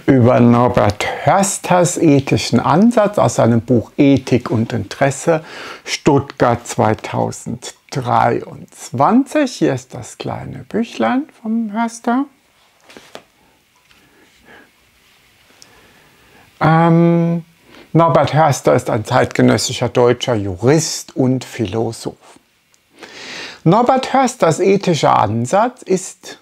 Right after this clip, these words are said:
nonkognitivistisch, individualistisch und interessenfundiert. Er geht also von Interessen, die einzelnen Individuen auch wirklich zugeschrieben werden können, aus.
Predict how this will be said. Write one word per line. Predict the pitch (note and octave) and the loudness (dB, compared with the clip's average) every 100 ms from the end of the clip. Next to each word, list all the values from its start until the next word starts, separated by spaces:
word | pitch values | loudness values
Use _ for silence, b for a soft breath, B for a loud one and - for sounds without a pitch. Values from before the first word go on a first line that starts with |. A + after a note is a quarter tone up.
| _ _ - | _ _ 0
nonkognitivistisch, | B2 B2+ A#2+ A#2 A#2+ - D#3 D3+ F3+ G3 - - E4+ D#4 - - _ _ _ _ | 2 4 4 4 0 0 -2 2 0 -2 -8 -8 -6 -6 -12 -18 _ _ _ _
individualistisch | C3 B2+ B2 B2 B2+ C#3+ D#3+ E3 F#3 G3+ - A#3+ G#3 - | 2 4 4 4 2 2 2 2 2 -2 -6 -12 -10 -8
und | E3 D#3+ | -8 -6
interessenfundiert. | E3+ - - - D#3 - D3+ B2 - A#2+ A2 - C#3 - _ B B B B B | -10 -10 -12 -8 -6 -2 0 -2 -4 -12 -12 -14 -16 -20 _ B B B B B
Er | B A3 | B 2
geht | A#3 F#3 | 2 4
also | E3+ D3+ | 2 2
von | D3+ D#3+ | -2 -2
Interessen, | D3 C#3 - E3+ D#3+ - - C3 A#2 | 0 -2 -2 -2 -2 -4 -10 -8 -8
die | A2+ - | -10 -8
einzelnen | B2 C3+ D#3 D#3+ - F#3 F#3+ F#3 | -2 -2 -2 -4 -4 -2 -2 -2
Individuen | C#3 B2+ A#2+ D3 E3+ F#3+ | -4 -4 -4 -4 -2 -2
auch | B2 A#2+ | -2 -2
wirklich | D3 F3+ E3+ C#3 | -2 -2 -4 -10
zugeschrieben | - D#3+ F3+ E3+ - F3+ E3 | -6 -6 -4 -6 -2 -2 0
werden | F3 E3 E3+ E3+ | 0 0 -2 -8
können, | - D#3 D#3+ D#3 | -8 -8 -8 -8
aus. | A2+ B2+ C3 - | -8 -10 -14 -20